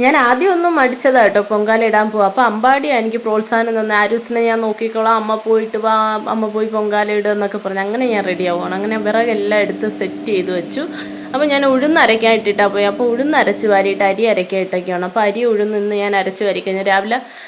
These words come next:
ബ്രേക്ക്ഫാസ്റ്റ് റെഡിയാക്കി വെച്ചിട്ട് പോയാൽ ആരൂസ് എഴുന്നേറ്റാൽ അമ്പാടി കൊടുത്തോളും. അങ്ങനെ അരിയെല്ലാം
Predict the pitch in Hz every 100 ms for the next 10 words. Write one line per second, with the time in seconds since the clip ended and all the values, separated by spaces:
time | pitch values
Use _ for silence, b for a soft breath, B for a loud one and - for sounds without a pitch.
0 | B 254 262 262 294 277 277 277 247 233
1 | 262 226 233 214 202 214 220 202 208 269
2 | 220 226 233 233 208 202 202 196 202 226
3 | 262 226 220 202 262 311 247 185 165 -
4 | - 202 196 190 180 196 180 180 196 262
5 | -